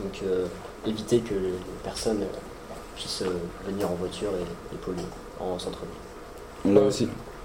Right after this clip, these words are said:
Speaker 2: Oh, allez-y.
Speaker 3: Merci. Euh, moi, je suis aussi, euh, pour, euh, interdire les, les véhicules, euh,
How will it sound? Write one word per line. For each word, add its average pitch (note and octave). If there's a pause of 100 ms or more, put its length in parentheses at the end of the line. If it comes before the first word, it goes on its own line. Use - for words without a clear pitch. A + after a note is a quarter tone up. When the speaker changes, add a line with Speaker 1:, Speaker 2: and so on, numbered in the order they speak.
Speaker 2:
Oh, G#2 (180)
allez-y. F2 (160)
Speaker 3:
Merci. A#2+ (600)
Euh, C3
moi, D3+
je D3
suis C#3+
aussi, C#3
euh, A#2+ (200)
pour, D3+
euh, A#2+
interdire A#2+
les, A2+
les A2
véhicules, A#2+
euh, A2+